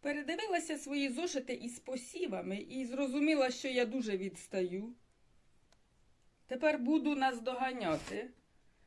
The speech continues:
У мене вже була в цей час посіяна лобелія десятого січня, я й забула за неї. Айсберг для теплиці, для себе. Уже були розпікірування, анютині глазки, а я дивлюся, в них уже рядочки змикаються, я нічого не роблю.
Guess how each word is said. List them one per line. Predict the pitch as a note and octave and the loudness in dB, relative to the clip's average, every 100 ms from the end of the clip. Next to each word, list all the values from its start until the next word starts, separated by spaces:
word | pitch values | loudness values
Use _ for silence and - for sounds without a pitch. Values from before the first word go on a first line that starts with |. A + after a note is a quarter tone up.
| _ | _
У | C4 | 2
мене | D4 D4 | 6 6
вже | C#4 D4 | 4 2
була | B3+ C#4 | 4 4
в | C4 - | 4 2
цей | C4+ | 0
час | C4+ C4 | 2 0
посіяна | - C4 - C4 B3 B3 | 0 -2 2 2 4 4
лобелія | B3+ B3+ C4+ C#4 A#3+ G#3 | 6 6 6 4 4 0
десятого | F#3+ A3 B3 A#3+ A3+ A#3+ | -2 -2 -2 -2 -4 -4
січня, | - D#3+ - G#3+ A3 | -6 -10 -8 -6 -2
я | B3 | 2
й | B3 | 2
забула | A3+ A#3 G3+ E3 D#3 | 2 -2 -2 -6 -8
за | E3 | -10
неї. | E3+ F3+ G3 A#3+ - _ _ - | -8 -8 -8 -10 -14 _ _ 2
Айсберг | D4 D#4+ C4+ C#4 C4+ | 4 4 4 4 4
для | B3+ B3+ | 2 0
теплиці, | B3+ B3+ B3+ A#3+ A#3 A3 | 0 -4 -4 -4 -6 -6
для | G#3+ G#3+ | -4 -6
себе. | - G#3+ G3+ G#3 - _ _ _ _ | -4 -6 -4 -6 -8 _ _ _ _
Уже | - C4+ D#4+ | -2 0 2
були | D4+ D4 | 4 4
розпікірування, | C#4 C#4 - B3+ C#4+ C4 A#3+ A#3 | 2 0 -6 -2 -2 2 0 0
анютині | A#3 B3 A#3+ A#3 A3 | 0 0 -2 -4 -4
глазки, | A3+ B3 B3 - A#3+ A3+ | -2 -2 -2 -4 -4 0
а | B3 | 2
я | B3+ | 2
дивлюся, | A#3+ C4 C#4+ D#4 C4 | 0 0 0 0 0
в | |
них | B3 B3 | 0 -4
уже | A#3+ B3+ | -2 0
рядочки | B3+ C4 D#4+ - - | 2 2 -2 -4 -8
змикаються, | D#3 F3 D#3 D#3+ D#3+ E3 - F#3+ | -8 -8 -8 -6 -6 -6 -8 -6
я | G#3 G3+ | -6 -6
нічого | G#3 - G#3+ G#3+ | -8 -8 -8 -6
не | A3 | -6
роблю. | A3 A#3 D#4 | -6 -4 -2